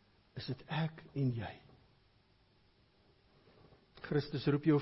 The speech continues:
voluit in sy diens om die evangelie te gaan verkondig, dit te gaan leef onder mekaar.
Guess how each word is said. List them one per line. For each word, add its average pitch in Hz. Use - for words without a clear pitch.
voluit 170
in 139
sy 143
diens 127
om 135
die 135
evangelie 190
te 165
gaan 160
verkondig, 156
dit 127
te 147
gaan 151
leef 151
onder 156
mekaar. 151